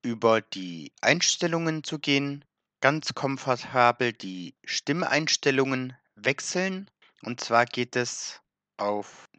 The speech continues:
Tastaturen mit Nummernblock, also Desktop-Tastaturschema mit N V D A, S T R G, Pfeil links und rechts, um zwischen den Einstellungen zu wechseln, und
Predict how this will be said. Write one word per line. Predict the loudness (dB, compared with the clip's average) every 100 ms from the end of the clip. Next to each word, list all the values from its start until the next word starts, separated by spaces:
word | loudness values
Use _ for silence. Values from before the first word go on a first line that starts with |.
| -10
Tastaturen | -6 -4 -2 -4 2 2 2 0 -12 -6
mit | -2 -2 -2
Nummernblock, | -2 0 0 2 2 2 -18 _
also | -8 -4 -4 -6 _ _ _ 2
Desktop-Tastaturschema | 2 2 -4 0 0 0 -4 -2 -2 _ _ -4 -4 0 0 0 0 0 2 2 -2 _ _ _
mit | -8 -8 -8 -14 -20 _ _ _
N | 0 2
V | 4 4 4
D | 2 -2 0
A, | 2 6 6 4 0 _ _ -2
S | 0 -2
T | -6 2 4
R | 6 4
G, | 0 0 0 -2 _ _ _ 0
Pfeil | 2 2
links | 0 -2 -4
und | -8 -10 0
rechts, | 4 4 2 -10
um | -8 -8
zwischen | -2 4 4 4
den | -6 -4
Einstellungen | -4 -2 -2 0 0 -2 -8
zu | -4
wechseln, | -2 -2 -2 -4 -4 _ _ _ 0
und | 0 0 -8 -16